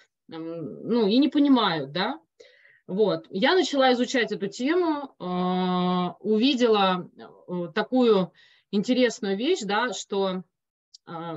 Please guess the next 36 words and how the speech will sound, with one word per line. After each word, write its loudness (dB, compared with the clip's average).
м, -6
м, -2
здесь -2
я 0
думаю, 0
что -6
наверняка -2
более -4
такие -8
средние 2
фонды, -2
да, -2
не, -2
не -4
крупные, -8
да, -4
не -4
сто -4
миллионники, -2
наверное, -6
да, -4
нет 0
здесь, -8
наверное, -4
сто -6
миллионников, 0
я -6
так -6
думаю, -4
да, 0
или, -2
ну, -2
крупных. -6
Вот. -2
В 0
общем, 2